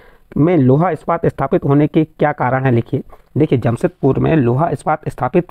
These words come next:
क्यों किया गया, उसका कारण लिखना है आपको। तो हमने उत्तर बताया है, जमशेदपुर में लोहा इस्पात उद्योग स्थापित होने के निम्नलिखित कारण हैं। नंबर एक, नंबर एक कारण क्या है इसका?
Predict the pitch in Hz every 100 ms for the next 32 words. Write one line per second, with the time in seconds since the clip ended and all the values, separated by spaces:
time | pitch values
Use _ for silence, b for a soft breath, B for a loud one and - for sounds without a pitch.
0 | - 208 202 196 185 180 190 - - -
1 | - 135 170 170 180 175 - 180 - -
2 | - - 143 147 170 160 156 165 180 -
3 | b b 123 110 135 - 196 - 170 175
4 | 156 135 165 147 180 156 143 151 127 143
5 | 156 147 143 147 131 127 127 170 - 131
6 | 131 117 117 139 156 139 120 - - -
7 | _ _ _ - 147 170 - 156 165 170
8 | 165 170 180